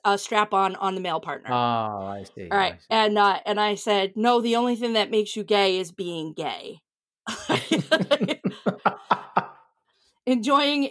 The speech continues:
Speaker 1: enjoying anal penetration does not make you gay. That is where your prostate gland is. And, uh, whether or not it's a finger or a full-on toy, uh,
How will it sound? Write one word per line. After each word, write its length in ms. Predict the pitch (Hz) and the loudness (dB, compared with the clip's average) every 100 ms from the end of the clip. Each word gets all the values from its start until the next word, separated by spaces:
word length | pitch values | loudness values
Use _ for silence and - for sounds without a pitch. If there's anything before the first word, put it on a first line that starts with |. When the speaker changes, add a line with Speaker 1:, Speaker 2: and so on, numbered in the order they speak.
| - | 0
Speaker 1:
enjoying 560 | 226 214 277 285 269 | 0 2 2 4 2
anal 320 | 262 233 233 220 | 0 0 0 0
penetration 560 | 226 220 214 214 208 | 0 0 2 2 4
does 160 | 202 202 | 2 4
not 160 | 196 | 2
make 160 | 208 196 | 2 -2
you 80 | 202 | -2
gay. 480 | 160 190 170 170 185 | 0 2 0 0 0
That 260 | 190 196 | 2 4
is 180 | 214 208 | 4 2
where 160 | 196 208 | 2 2
your 120 | 202 | 2
prostate 600 | - 190 190 196 196 160 | 2 4 4 2 -4 -4
gland 440 | 170 165 156 165 - | -4 -4 -4 -6 -6
is. 480 | 175 160 185 202 - _ _ _ _ _ | -4 -2 -2 -4 -8 _ _ _ _ _
And, 440 | 196 180 175 180 190 - | 0 2 2 0 -4 0
uh, 440 | 175 175 175 170 - | 0 0 -2 -6 -4
whether 280 | 196 196 208 | 0 2 4
or 60 | |
not 220 | 202 190 | 4 4
it's 120 | 196 202 | 2 0
a 80 | |
finger 360 | 185 208 202 202 | -2 2 4 6
or 180 | 196 180 | 6 2
a 60 | |
full-on 460 | 175 202 196 202 202 | 0 2 4 4 2
toy, 520 | 220 220 170 170 180 - - - _ _ - | 2 4 4 0 -6 -12 -20 -20 _ _ -2
uh, 300 | 185 170 | 0 0